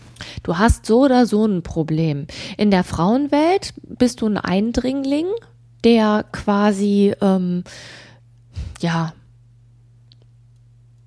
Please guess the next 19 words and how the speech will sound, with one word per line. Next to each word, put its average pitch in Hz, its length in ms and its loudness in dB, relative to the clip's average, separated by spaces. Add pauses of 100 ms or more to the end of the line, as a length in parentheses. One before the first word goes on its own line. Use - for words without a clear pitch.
(540)
also 156 180 -6 (320)
Mann 214 480 2 (320)
im 220 160 2
Kindergarten, 170 840 0 (1000)
der 196 240 4
sich - 440 -2 (640)
zur - 220 2
Aufgabe 233 640 2
machen 220 460 0
möchte, 226 600 0 (540)
kleine 208 400 2
Kinder 214 380 2
zu - 140 -4
erziehen, 175 680 0 (400)
weil 185 260 2
das 196 180 2
sein 202 340 2
Lebenstraum 208 760 0
ist. - 380 -4